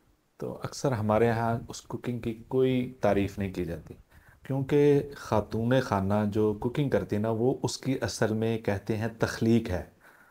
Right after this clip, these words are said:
और तख्लीक की तारीफ़ हो ये हर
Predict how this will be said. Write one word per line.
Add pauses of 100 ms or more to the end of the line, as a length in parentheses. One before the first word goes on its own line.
(140)
और (120)
तख्लीक
की (160)
तारीफ़
हो
ये (440)
हर